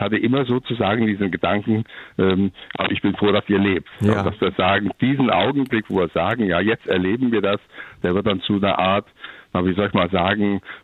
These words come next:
Speaker 1: fa-, äh, fast eine Art Hoffnungsquelle zu sagen, es stimmt, die Welt,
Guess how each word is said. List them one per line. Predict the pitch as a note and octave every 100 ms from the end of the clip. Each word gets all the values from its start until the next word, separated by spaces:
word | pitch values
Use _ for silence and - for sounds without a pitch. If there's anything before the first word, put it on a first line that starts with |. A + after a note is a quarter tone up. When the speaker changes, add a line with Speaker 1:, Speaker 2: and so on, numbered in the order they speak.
| -
Speaker 1:
fa-, | F#2 F#2
äh, | - F2
fast | - G#2 - -
eine | E2+
Art | F#2 -
Hoffnungsquelle | G#2+ - G2+ - - F2+ F#2+
zu | -
sagen, | D#2 E2+ F2 G#2+
es | F#2+
stimmt, | - - F2+ A#2+ F3 - - - - - -
die | D#2
Welt, | E2 A2